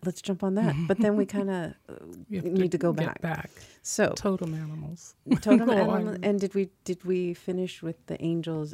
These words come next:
Speaker 1: in Babylonian?
Speaker 2: Um, just, just saying that, um, there, there was much about them, and it goes all the way from the high, l-, what we would consider light beings,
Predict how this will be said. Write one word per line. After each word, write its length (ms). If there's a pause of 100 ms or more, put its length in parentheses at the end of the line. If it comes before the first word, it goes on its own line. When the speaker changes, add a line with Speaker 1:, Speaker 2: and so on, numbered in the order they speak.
Speaker 1:
in 400
Babylonian? 640 (920)
Speaker 2:
Um, 300
just, 360 (280)
just 260
saying 580
that, 460 (120)
um, 520
there, 500 (320)
there 360
was 260
much 640 (180)
about 600
them, 520 (480)
and 520
it 200
goes 320
all 140
the 40
way 140
from 260
the 140
high, 460
l-, 300 (200)
what 160
we 140
would 120
consider 380
light 580 (600)
beings, 600